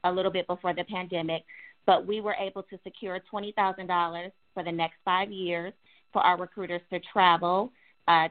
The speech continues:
to different H B C Us. We can do up to ten, and we had already started to do that prior to the pandemic. Um, we know that it's very important to recruit, um, a diverse workforce. Uh, one of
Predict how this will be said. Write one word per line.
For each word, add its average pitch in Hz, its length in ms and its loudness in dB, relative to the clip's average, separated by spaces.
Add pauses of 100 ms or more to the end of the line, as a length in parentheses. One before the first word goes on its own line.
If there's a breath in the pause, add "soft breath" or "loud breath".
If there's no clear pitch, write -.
to 202 80 -6
different 180 540 -8
H 175 240 -4
B 180 180 -12
C 196 80 -6
Us. 180 340 0
We 175 100 -2
can 175 180 -4
do 170 260 0
up 156 200 2
to 190 100 -8
ten, 165 500 -4
and 160 120 -6
we 185 100 -4
had 180 240 2
already 180 400 2
started 160 340 -6
to - 80 -14
do 175 240 -6
that 165 340 2 (440)
prior 175 500 2
to 180 220 -12
the 170 120 -14 (120)
pandemic. 156 600 -10 (460 loud breath)
Um, 170 360 4 (120)
we 247 240 -8
know 190 540 -6
that 165 260 -2
it's 170 140 -10
very 170 360 -4
important 175 720 -4
to 180 80 -2
recruit, 175 640 2 (420 loud breath)
um, 160 340 2
a 175 80 -4
diverse 170 520 -8 (160)
workforce. 220 680 -12 (380)
Uh, 180 120 -4
one 185 240 -8
of 214 140 -8